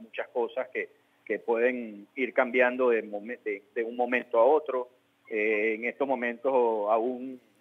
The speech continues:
yo te diría que, que, que nos falta conseguir un, un abridor más, un buen abridor, eh, que se una los brazos y las distintas opciones que se tienen. Es algo que, que es lo que estamos, eh, evaluando y trabajando y,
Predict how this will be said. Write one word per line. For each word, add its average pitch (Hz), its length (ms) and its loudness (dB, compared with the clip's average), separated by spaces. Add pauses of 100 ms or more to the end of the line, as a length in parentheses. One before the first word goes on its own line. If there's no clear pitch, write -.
yo 104 120 -16
te 123 100 -6
diría 120 200 -2
que, 117 200 -2
que, 107 260 -8
que 110 100 -4
nos 98 160 -10
falta 113 640 4 (260)
conseguir 120 480 -2
un, 123 480 -8 (120)
un 131 180 0
abridor 120 400 4
más, 139 320 2
un 110 140 -10
buen 117 220 -4
abridor, 117 580 2 (420)
eh, 107 240 -2
que 113 100 -2
se - 120 -6
una 110 300 0
los 113 180 0
brazos 117 420 -2
y 117 60 -6
las 104 140 -2
distintas 104 400 -4
opciones 113 340 -4
que 107 100 -4
se - 120 -16
tienen. 139 380 0
Es 104 120 -12
algo 117 260 -4
que, 101 220 -6 (340)
que 104 440 0
es 110 60 -8
lo 120 140 0
que 110 80 -4
estamos, 104 880 0
eh, 95 460 0
evaluando 117 560 4
y 135 40 -4
trabajando 139 720 0
y, 110 160 -4